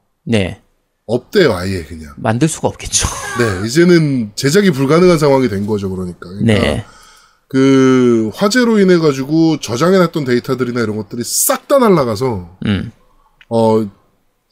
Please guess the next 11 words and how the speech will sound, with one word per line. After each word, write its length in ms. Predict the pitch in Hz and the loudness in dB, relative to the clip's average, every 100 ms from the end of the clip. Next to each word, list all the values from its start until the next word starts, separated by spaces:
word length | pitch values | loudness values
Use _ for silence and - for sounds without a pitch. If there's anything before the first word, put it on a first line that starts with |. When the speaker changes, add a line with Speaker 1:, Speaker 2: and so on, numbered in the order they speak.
| _ _ | _ _
Speaker 2:
제가 380 | 156 160 208 247 | 0 2 2 2
봤을 300 | 247 - 214 | 2 2 -2
때 100 | 208 | -2
교토 400 | - 160 - 254 | -4 -4 0 2
애니메이션이 560 | 254 247 247 214 220 196 | 2 2 0 0 2 2
여기서 320 | 147 165 - | 2 -2 -6
끝나지 500 | 302 320 330 311 269 | -8 -2 0 0 0
않을까 380 | 180 156 165 165 | 0 0 0 -2
생각이 320 | 170 175 151 | 0 0 -2
들 120 | 120 | -4
정도로 840 | 123 135 117 104 107 104 92 80 | -4 -2 -2 -2 -2 -2 -4 -8